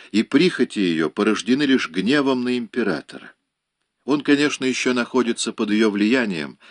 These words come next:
и даже, возможно, ещё её любит, но, во всяком случае, уже не щадит и не скрывает от неё своих бесчинств и мерзостей. Кстати, могу тебе ещё кое-что сообщить,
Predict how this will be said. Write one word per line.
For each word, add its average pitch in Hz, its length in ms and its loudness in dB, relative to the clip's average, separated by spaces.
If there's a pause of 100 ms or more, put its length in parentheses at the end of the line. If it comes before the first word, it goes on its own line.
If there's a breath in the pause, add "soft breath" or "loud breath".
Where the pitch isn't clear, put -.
(180 loud breath)
и 87 80 -4
даже, 92 260 0
возможно, 92 520 -2
ещё 87 300 -4
её 87 260 2
любит, 95 460 0 (340 soft breath)
но, 170 120 -4
во 135 100 0
всяком 101 360 -4
случае, 92 460 -2
уже 85 220 -2
не 85 120 -4
щадит 107 640 0 (280 loud breath)
и 87 120 -4
не 85 100 -6
скрывает 110 640 0
от 101 140 -6
неё 92 280 0
своих 82 420 -2
бесчинств - 800 -8
и 85 80 -6
мерзостей. 71 760 -8 (760)
Кстати, 117 440 -2
могу 104 280 0
тебе 135 260 4
ещё 127 300 2
кое-что 110 460 -2
сообщить, 110 580 -2